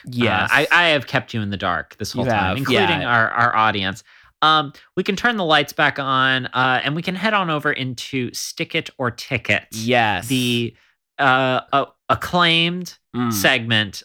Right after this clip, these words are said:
Speaker 1: of
Speaker 2: Mm-hmm.
Speaker 1: the Uncanny County Museum where we, uh, recount, um,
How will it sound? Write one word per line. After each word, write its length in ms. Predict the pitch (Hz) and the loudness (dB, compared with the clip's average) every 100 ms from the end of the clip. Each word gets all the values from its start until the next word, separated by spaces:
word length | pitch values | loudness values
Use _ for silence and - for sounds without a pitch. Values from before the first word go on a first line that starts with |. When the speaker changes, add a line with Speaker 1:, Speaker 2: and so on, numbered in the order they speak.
| - | 0
Speaker 1:
of 240 | 127 120 | 0 0
Speaker 2:
Mm-hmm. 40 | 110 | -2
Speaker 1:
the 100 | 127 | -4
Uncanny 360 | 127 139 123 | -4 -6 -6
County 240 | 123 120 113 | -4 -4 -2
Museum 500 | 110 110 110 107 101 | -2 -2 -4 -4 -6
where 300 | 113 117 92 | -4 -4 -4
we, 640 | 113 123 131 123 127 120 - | -4 -2 -2 -2 -2 -4 -4
uh, 320 | 113 107 104 | -2 -2 -2
recount, 720 | 107 117 - 151 135 127 113 - _ _ _ _ _ 123 | -2 -4 -2 0 2 0 -4 -16 _ _ _ _ _ 0
um, 540 | 131 120 117 110 | 2 2 0 -2